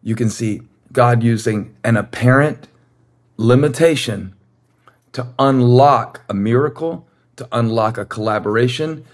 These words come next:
to unlock a blessing, to unlock a healing. You know, to the crippled man with the crippled hand, he said, "Stretch out your hand."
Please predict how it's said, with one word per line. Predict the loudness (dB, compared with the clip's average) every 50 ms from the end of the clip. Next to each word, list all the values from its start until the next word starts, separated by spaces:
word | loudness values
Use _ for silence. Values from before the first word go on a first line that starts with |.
| _ _ _
to | -16 -12 -6 -2
unlock | 0 0 2 2 0 -2 -2 -4 -6 -6 -6
a | -6
blessing, | -6 -6 -4 2 4 4 4 4 2 -2 -4 -4 -4 -6 -10 -14 _ _ _ _
to | _ -16 -12 -4 0
unlock | 2 4 4 4 4 2 0 0 -4 -10 -16 _ _ _ _ _ _ _ _ _ _ _ _ _ _ _ _ _ _ _ _ _ _ -14 _
a | -12 -12
healing. | -12 -12 -6 -4 -2 -2 0 0 -2 -2 -4 -6 -12 _ _ _ _ _ _ _
You | -2 0
know, | 0 0 0 -2 -6 -14 _ -6
to | -2 -2
the | -2 -2
crippled | 0 0 -2 0 2 0 0 0 -2 -6 -12 -18 _
man | 0 2 4 4 4
with | 2 2 0
the | 0
crippled | 0 0 0 0 2 2
hand, | 2 2 0
he | 0
said, | 0 0 -2
"Stretch | 0 0 2 2 2 4 2
out | 0 0 0
your | 0 0 0
hand." | 0 0 0 0 0 -2 -2 -4 -6 -12